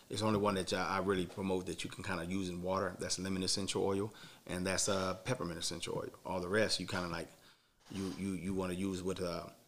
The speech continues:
um, infuse it with some honey or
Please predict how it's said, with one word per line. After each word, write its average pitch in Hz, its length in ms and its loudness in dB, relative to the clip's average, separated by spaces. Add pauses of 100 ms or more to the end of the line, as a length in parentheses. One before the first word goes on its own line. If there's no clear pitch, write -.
(520)
um, 90 320 -4 (960)
infuse 113 400 2
it 92 80 2
with 95 120 0
some 82 240 -4 (100)
honey 107 420 2 (600)
or 95 220 0